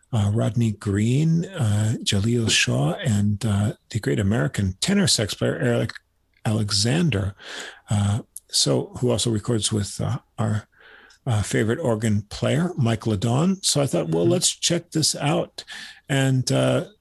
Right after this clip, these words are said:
Speaker 1: so he's com-, uh, comprised an organ-focused, uh, recording here with, uh, himself, Horelu on alto sax,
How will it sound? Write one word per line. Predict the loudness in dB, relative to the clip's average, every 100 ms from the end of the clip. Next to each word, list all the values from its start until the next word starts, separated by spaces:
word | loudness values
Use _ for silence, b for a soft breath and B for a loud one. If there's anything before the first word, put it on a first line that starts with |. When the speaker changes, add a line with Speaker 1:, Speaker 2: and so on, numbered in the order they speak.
| _
Speaker 1:
so | -2 0 0 -2 _ -4
he's | 0 0 -2 -6 -18
com-, | -4 0 2 0 -2 -2
uh, | 0 2 0 -2 -8 _
comprised | -4 -2 0 0 2
an | 0 -2 _
organ-focused, | 0 2 0 0 -2 _ _ _ -16 -4 -2 0 0 -2 -4 _ _ -20 -20 _ -2
uh, | 0 0 0 0
recording | -2 -2 -2 0 0
here | 0 2 0 B B B -2
with, | -2 0 -2
uh, | 0 2 0
himself, | -2 -2 0 0 -2 -6 -8 -2
Horelu | 2 2 2
on | 2 0
alto | 0 0
sax, | 0 2 0 0 -2